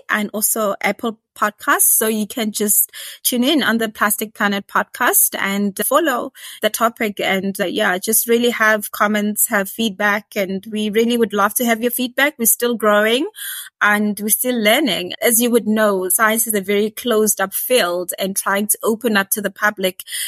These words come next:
has its challenges or comes with its challenges, both internally and externally. But we are there to just break those barriers, particularly with the young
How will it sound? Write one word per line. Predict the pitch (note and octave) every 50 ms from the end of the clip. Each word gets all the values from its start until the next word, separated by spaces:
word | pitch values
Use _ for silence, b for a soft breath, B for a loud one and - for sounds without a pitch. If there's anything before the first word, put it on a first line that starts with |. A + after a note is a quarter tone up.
| B B B _
has | - - - - C#4 E4+ G4
its | G4 E4+ - -
challenges | - D4 A#3+ G#3 G#3 G3+ G3 G#3 G3+ -
or | G3+
comes | - - - - A3+ A#3 A#3 G#3
with | G#3 G3+ -
its | F#3+ F#3+ - - -
challenges, | - C4 B3 A#3+ A3 G#3 F#3+ - D#3 E3 - -
both | - G3+ G3+ A3 G#3+
internally | - - G3+ F#3+ - - A#3+ B3+ C#4 C#4 A#3 G#3+ G3+ F#3+
and | F3+ F3
externally. | D#3+ - - - G3+ F#3 F#3+ F#3 F3 E3+ E3 F3 B B B B B B B B _
But | G#3 F#3+ G3 G3 - G3
we | F#3+ A3 A3 G3
are | - G#3+ G#3 G3 G3 F#3+ - - -
there | A3+ A3 A3 A#3
to | - A3+
just | G3+ - G3+ - - _
break | G#3 G3+ G#3 G3+ -
those | G3+ G3+ G#3 G3 -
barriers, | - G3 F#3+ G3 G3+ G3+ G#3+ B3 E4 F#4+ - -
particularly | - B3 A3 - - D#4+ D#4 - G#4 F#4 D4+ C4
with | B3 A#3+ A#3+ -
the | A#3+ A3+
young | A3 A3 G3+ G#3 G#3 G#3 G#3+ G#3+ G#3+ A3